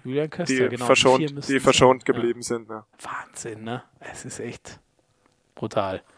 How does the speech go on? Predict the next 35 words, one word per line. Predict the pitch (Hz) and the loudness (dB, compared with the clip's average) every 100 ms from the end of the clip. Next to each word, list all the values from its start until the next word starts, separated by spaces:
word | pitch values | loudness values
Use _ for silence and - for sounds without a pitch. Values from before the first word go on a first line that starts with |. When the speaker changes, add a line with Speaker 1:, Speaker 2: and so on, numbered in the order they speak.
| _ | _
Speaker 2:
Ja, | 120 117 117 | 6 6 6
Speaker 1:
Ich | 127 | 2
weiß | 165 | 2
nicht, | 160 135 | 2 -4
wie, | 139 | -6
wie, | 143 151 | -6 -4
wie | 151 | 0
geht's | 156 - | 2 2
dir | 165 185 | 4 6
damit? | 233 254 190 | 8 6 2
Wärst | 180 - | 2 2
du | |
trotzdem | 160 190 - 233 | 2 0 2 2
gern | 226 233 | 4 6
dabei | 208 202 247 | 8 8 8
gewesen? | 254 240 247 233 254 | 6 4 4 4 0
Oder | 202 185 | 4 4
sagst | 175 185 - | 6 4 2
du | |
dir, | 180 180 | 2 2
boah, | 160 170 | 4 4
den | 151 160 165 | 4 -2 4
Wahnsinn, | 151 175 180 185 170 - | 6 6 4 -4 -4 -12
<laughs> | - | -12
vielleicht | - 170 180 | 2 4 4
sogar | 180 165 147 | 4 4 8
besser, | 165 185 180 | 6 8 4
dass | 160 - | 4 0
man | 190 | 0
das | 175 - - - - - | 0 0 -8 -18 -12 0
nicht | 208 - | 0 6
hautnah | 175 170 - 151 | 6 6 4 -2
<laughs> | 190 | 0
miterlebt | - - - 202 196 - _ - - | 0 0 -2 0 0 -2 _ -10 -4
hat? | - - | -4 -4